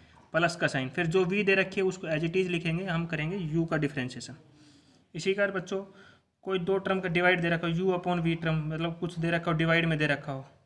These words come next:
तो उसका डिफरेंशिएशन कैसे करेंगे? उसका करेंगे, जो v दे रखा है उसको as it is लिखेंगे, डिफरेंशिएशन करेगा u का, माइनस का साइन। उसके बाद u को as it is लिखेंगे, हम डिफरेंशिएशन करेंगे v का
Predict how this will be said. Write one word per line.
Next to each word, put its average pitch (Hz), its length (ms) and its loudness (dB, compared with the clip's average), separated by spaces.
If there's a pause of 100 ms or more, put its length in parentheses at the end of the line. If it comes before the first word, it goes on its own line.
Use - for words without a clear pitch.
(140)
तो 175 100 -10
उसका 185 320 -2
डिफरेंशिएशन 170 520 -2
कैसे 160 260 0
करेंगे? 131 300 -8
उसका 165 280 -6
करेंगे, 175 360 -2 (560)
जो 175 80 -4
v 196 220 -2
दे 208 100 4
रखा 196 240 2
है 135 300 0 (340)
उसको 170 220 -6
as 160 120 0
it 165 120 -2
is 175 120 -2
लिखेंगे, 170 320 -4
डिफरेंशिएशन 170 640 -4
करेगा 160 260 -4
u 139 260 -2
का, 127 200 -12 (460)
माइनस 160 320 -4
का 170 120 -4
साइन। 165 280 -2 (520)
उसके 180 220 -6
बाद 180 120 -2
u 185 240 0
को 220 80 2
as 202 140 8
it 190 120 2
is 196 160 -2
लिखेंगे, 190 360 -2 (240)
हम 156 140 0
डिफरेंशिएशन 170 500 -2
करेंगे 175 360 -4 (160)
v 151 200 4
का - 80 -8